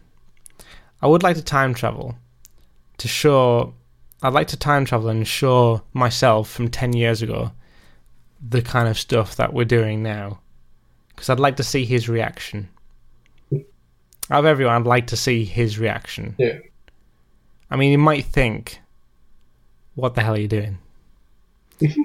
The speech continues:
Speaker 1: But I think that I'll be, he'll be proud.
Speaker 2: <laughs>
Speaker 1: Young Ro-, young Rob, young Rob and young Ryan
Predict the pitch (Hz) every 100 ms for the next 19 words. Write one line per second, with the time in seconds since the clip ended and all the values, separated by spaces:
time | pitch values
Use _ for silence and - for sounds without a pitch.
0 | - - 123 123 120 120 104 - - -
1 | _ _ _ - - 117 117 110 127 -
2 | 127 120 127 - 123 113 107 - 147 -
3 | 151 - - - 135 156 151 151 151 160
4 | 160 151 151 139 131 120 - - - _
5 | - - 156 180 175 160 143 139 143 147
6 | 147 139 135 120 113